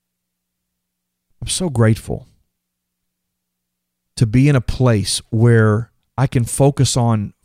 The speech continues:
fulfilling God's plan for my life. I can pursue success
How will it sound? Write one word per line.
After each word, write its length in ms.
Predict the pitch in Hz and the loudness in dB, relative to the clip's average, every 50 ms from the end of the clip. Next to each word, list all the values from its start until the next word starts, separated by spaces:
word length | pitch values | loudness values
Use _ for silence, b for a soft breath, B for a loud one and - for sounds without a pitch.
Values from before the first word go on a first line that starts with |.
| _ _ | _ _
fulfilling 540 | - 120 113 - - 143 139 139 131 117 113 | -2 -2 -2 -2 -2 0 0 0 0 0 0
God's 300 | 113 120 113 113 - - | 0 0 0 0 -2 -4
plan 280 | - - - 127 127 | -8 -4 -4 -2 -2
for 140 | 127 - 120 | -2 -4 -4
my 180 | 110 110 107 104 | -4 -2 -2 -2
life. 460 | 104 107 107 101 95 - - - _ _ _ _ _ _ _ _ | -2 -2 -2 -2 -2 -4 -6 -12 _ _ _ _ _ _ _ _
I 140 | - 135 170 | 0 2 2
can 240 | 165 - 143 120 113 | 2 2 0 -2 0
pursue 520 | - - 123 113 - - - 147 147 147 | -2 -2 -2 -2 -2 -2 0 2 2 2
success 840 | 135 - - 104 - - - - 131 - - - - - - - | 2 0 -6 -8 -6 -6 -4 -2 -2 -4 -4 -4 -8 -8 -8 -8